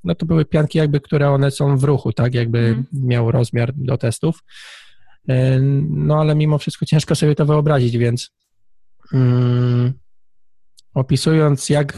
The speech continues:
Speaker 1: dobrać rozmiar pianki, trzeba przyjąć jakieś takie, mm, no właśnie, opisać coś, jak się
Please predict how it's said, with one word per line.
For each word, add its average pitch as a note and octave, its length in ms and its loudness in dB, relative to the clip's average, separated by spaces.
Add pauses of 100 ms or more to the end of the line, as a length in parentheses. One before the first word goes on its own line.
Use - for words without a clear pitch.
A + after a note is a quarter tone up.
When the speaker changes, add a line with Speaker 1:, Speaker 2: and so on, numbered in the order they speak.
(160)
Speaker 1:
dobrać C3+ 760 -2 (280)
rozmiar C3 500 0
pianki, C#3+ 760 -2 (100)
trzeba C#3+ 400 -2
przyjąć C#3+ 580 0
jakieś C#3 380 -2
takie, C3+ 520 -2
mm, C#3 380 0 (520)
no D3 100 -2
właśnie, C3 420 -2 (440)
opisać D3+ 520 -2
coś, D3 340 -2
jak D3 160 -2
się C#3+ 220 -2